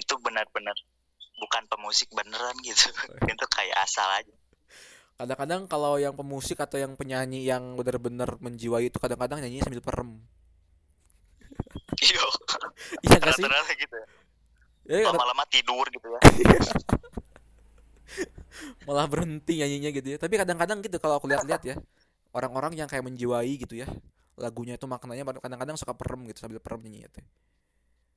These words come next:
Speaker 1: Iya, mungkin ini ya, meresapi,
Speaker 2: Iya.
Speaker 1: mema-, iya, gitulah.
Speaker 2: Iyalah, pokoknya
Speaker 1: Aku gak,
Speaker 2: meresapi.
Speaker 1: aku gak paham pemusik, eh, aku gak paham vokalis gimana.
Speaker 2: Widih.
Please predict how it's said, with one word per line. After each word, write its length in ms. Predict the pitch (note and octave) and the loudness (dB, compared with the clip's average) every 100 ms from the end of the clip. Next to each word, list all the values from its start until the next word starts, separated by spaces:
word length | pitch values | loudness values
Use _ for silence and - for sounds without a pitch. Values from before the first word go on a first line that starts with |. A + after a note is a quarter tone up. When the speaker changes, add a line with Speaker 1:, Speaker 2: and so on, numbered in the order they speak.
| _ _ _ _ _ _ _ _ _ _ | _ _ _ _ _ _ _ _ _ _
Speaker 1:
Iya, 400 | - A#2+ G#2 F#2+ | 0 2 0 -2
mungkin 320 | A2 A#2 D3+ C#3 | -6 -2 -2 0
ini 160 | D3 D#3 | 0 0
ya, 120 | G2 - - A#2 | -2 -6 -8 -4
meresapi, 880 | A2+ A#2 A2+ A2+ - A2+ A2 A2 G#2 | 0 2 2 0 -2 2 4 4 0
Speaker 2:
Iya. 80 | G#2 - - - - - - - | -6 -6 -2 0 0 0 -2 -8
Speaker 1:
mema-, 280 | A#2 A2+ - _ _ - | -6 -4 -4 _ _ -6
iya, 320 | A2 A2+ A#2 | -2 0 -2
gitulah. 400 | G#2 A2 G#2+ G2+ - - - B2+ B2+ | -4 -2 -2 -2 -4 -2 -2 -2 -2
Speaker 2:
Iyalah, 260 | B2+ A#2+ B2 | -2 -4 -6
pokoknya 240 | - C3 C#3+ | -2 0 0
Speaker 1:
Aku 80 | |
gak, 140 | C3 B2+ | 0 0
Speaker 2:
meresapi. 240 | B2 A#2+ | -2 -2
Speaker 1:
aku 120 | A#2+ C3+ | -4 -2
gak 140 | B2 - | -2 -2
paham 220 | A2+ A2+ | -2 -2
pemusik, 420 | A#2+ A2+ A2 A#2 - A#2 | -6 -6 -8 -12 -8 -6
eh, 80 | - - - - | -6 -14 -8 -4
aku 140 | - | -2
gak 160 | A#2+ A#2+ | -2 -2
paham 220 | A2+ A#2 - | -2 -4 -4
vokalis 400 | A2+ G2+ G#2 A2+ | -2 -2 -2 -2
gimana. 340 | A2 G2 F2+ F#2+ - - | -2 -2 -4 -10 -14 -14
Speaker 2:
Widih. 640 | - - - - - - | -4 -2 -2 -4 -20 -20